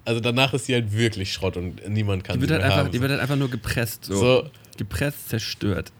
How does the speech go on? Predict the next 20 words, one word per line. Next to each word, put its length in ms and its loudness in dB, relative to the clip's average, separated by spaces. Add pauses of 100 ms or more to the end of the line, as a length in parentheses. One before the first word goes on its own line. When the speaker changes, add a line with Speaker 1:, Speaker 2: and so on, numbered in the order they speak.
(160)
Speaker 1:
Und 440 10
Speaker 2:
Geknickt. 340 -2 (1600)
Speaker 1:
wir 220 6
hatten 180 4
das 160 -2
dann 280 2
so 160 2
gelöst, 460 2
dass 300 -4 (200)
du 120 2
mir 200 2
im 120 0
Grunde 540 0
ein 180 -4
Handtuch, 400 -2 (1040)
äh, 80 -8
geliehen 380 -4
hast, 360 -4 (160)
ähm, 440 -6
und 380 -8